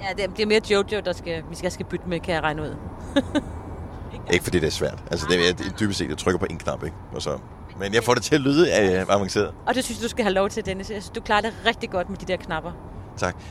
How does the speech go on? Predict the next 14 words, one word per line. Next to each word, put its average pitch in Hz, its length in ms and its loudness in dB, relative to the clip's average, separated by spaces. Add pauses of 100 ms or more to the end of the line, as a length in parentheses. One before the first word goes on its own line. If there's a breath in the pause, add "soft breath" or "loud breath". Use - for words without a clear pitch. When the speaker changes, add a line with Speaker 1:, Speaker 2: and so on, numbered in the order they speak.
Speaker 2:
Det 117 60 4
er 127 40 6
lidt 165 120 6
sådan 190 200 2
en 139 60 2
mandeting 139 580 4
i - 80 2
virkeligheden, 110 560 6
det 113 120 6
her 120 160 6
med, 107 360 6
at 101 260 6 (160)
man, 101 300 4 (400)
øh, 90 340 2